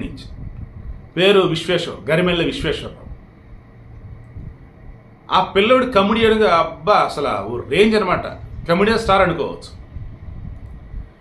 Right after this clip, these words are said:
ఆ తర్వాత తెలిసిందేముంది, యుక్త వయసు వచ్చిన నాటికి సరిగా అవకాశాలు ఉండి లేక, ఇక ఆ తర్వాత నటుడిగా ప్రవేశం చేయాల్సిన మూమెంట్లో అవకాశాలు దక్కుతున్నాయి అంటూ అనుకున్నంత రాల. అయినా కానీ అటు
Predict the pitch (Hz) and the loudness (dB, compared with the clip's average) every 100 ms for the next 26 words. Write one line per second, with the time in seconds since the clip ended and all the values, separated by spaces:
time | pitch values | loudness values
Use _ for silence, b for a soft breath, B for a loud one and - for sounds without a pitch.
0 | - - 233 233 233 233 226 220 214 214 | -12 2 2 4 4 4 2 2 4 2
1 | 220 214 208 196 202 220 175 190 214 214 | 2 2 2 0 -2 -4 -2 0 4 2
2 | 202 185 180 180 175 175 165 170 160 156 | 2 -4 -2 -2 -2 -2 -2 0 0 0
3 | 160 156 160 143 143 147 120 95 - - | 0 0 0 -4 -2 -2 -2 -6 -10 -18
4 | - - B B B - 226 214 196 208 | -18 -16 B B B -8 2 4 6 6
5 | 202 196 196 196 165 165 160 - - 180 | 6 4 4 4 4 0 -6 -14 -12 -2
6 | 180 180 185 175 160 156 156 - 170 170 | 0 2 4 6 6 4 0 -4 0 2
7 | 160 160 143 147 147 143 147 170 185 180 | 0 -2 -2 -2 -6 -2 0 0 -2 -2
8 | 147 147 196 220 139 - 180 254 233 196 | -4 -4 -4 -2 -2 0 0 2 2 0
9 | 165 101 82 - - - - - 135 196 | 0 -4 -6 -12 -18 -10 -10 -4 2 4
10 | 214 175 139 104 - - - B - 127 | 4 2 0 -4 -8 -10 -12 B -8 -6